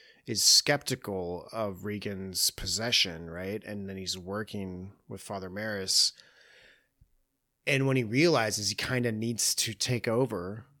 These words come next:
um, because Father Maris has been killed. He's been wore, wore out by this demon. You know, he couldn't,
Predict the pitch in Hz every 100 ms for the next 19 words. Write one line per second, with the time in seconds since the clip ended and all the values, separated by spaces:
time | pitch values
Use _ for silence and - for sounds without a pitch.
0 | _ 98 98 92 90 90 - 98 107 98
1 | 101 104 95 85 95 87 82 92 - -
2 | - 117 127 110 98 101 98 98 107 101
3 | 90 113 113 120 110 107 113 92 87 90
4 | - 101 110 76 87 117 101 92 95 -
5 | 110 98